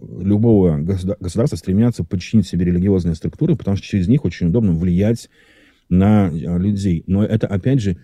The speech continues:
ничего не говорит о самой церкви. Является ли, и, и тем более ничего не говорит о Боге, да, которого церковь представляет, или о вере, о религии вообще в целом. Это говорит только о том, что, э, в люди,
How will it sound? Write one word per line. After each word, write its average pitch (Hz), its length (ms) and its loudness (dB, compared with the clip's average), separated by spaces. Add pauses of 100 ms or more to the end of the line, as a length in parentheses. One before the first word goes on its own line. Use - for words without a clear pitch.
(180)
ничего 107 500 2
не 101 120 2
говорит 98 220 0
о 87 40 -4
самой 95 320 -2
церкви. - 500 -4 (500)
Является 127 460 2
ли, 120 100 4
и, 113 220 2
и 110 180 -4
тем 113 240 4
более 147 180 4
ничего 110 240 0
не 113 80 2
говорит 107 220 0
о 104 140 -4
Боге, 101 540 0
да, 95 280 -4
которого 90 400 -4
церковь - 320 -6
представляет, 90 800 -4 (340)
или 90 340 0
о 95 140 -2
вере, 92 420 0
о 95 80 0
религии 90 320 2
вообще 87 360 -2
в 80 60 -12
целом. 76 540 -2 (460)
Это 147 160 0
говорит 127 200 2
только 120 220 2
о 104 60 0
том, 180 120 0
что, 127 180 0
э, 90 120 -2
в 87 500 0
люди, 107 280 4